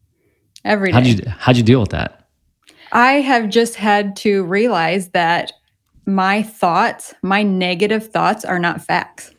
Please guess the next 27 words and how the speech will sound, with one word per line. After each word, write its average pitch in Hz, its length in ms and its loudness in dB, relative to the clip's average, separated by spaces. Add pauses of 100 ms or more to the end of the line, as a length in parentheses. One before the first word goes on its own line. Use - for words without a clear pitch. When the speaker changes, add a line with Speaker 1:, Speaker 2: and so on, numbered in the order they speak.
(440)
Speaker 1:
And 185 420 4
Speaker 2:
Mm. - 40 -2
Speaker 1:
I 190 80 4
have 202 360 0
to 190 340 0
retrain 202 920 -2
my 175 220 -2
brain 185 600 -2 (240)
to 214 140 2
think 214 420 -2
positively 165 840 -4 (280)
and 196 240 0
tell 226 600 0
myself 202 760 0
that 196 120 0
I 196 120 2
can 196 180 -2
do 185 160 0
hard 165 300 -4
things 185 440 -2 (380)
and 196 120 0
I 202 80 4
can 196 160 -2
accomplish 190 580 -2
those - 240 -2
things. - 420 -6 (460)
And 196 560 0